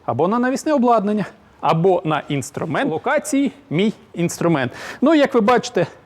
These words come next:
у нас є і дизельні мотоблочки, і бензинові мотоблочки.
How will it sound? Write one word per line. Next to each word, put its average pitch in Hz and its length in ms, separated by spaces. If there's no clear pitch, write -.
у 165 80
нас 180 260
є 113 100
і 156 80
дизельні 294 360
мотоблочки, 254 560
і 156 80
бензинові 254 500
мотоблочки. 240 560